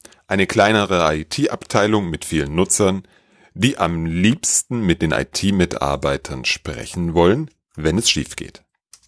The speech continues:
In der Theorie sollte das Telefon nur für Notfälle da sein.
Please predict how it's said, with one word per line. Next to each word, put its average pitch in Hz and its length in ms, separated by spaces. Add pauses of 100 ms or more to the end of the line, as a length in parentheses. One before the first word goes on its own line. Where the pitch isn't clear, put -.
(640)
In 139 80
der 123 140
Theorie 107 420
sollte 98 300
das 92 200
Telefon 98 460
nur 95 160
für - 140
Notfälle - 440
da - 140
sein. - 220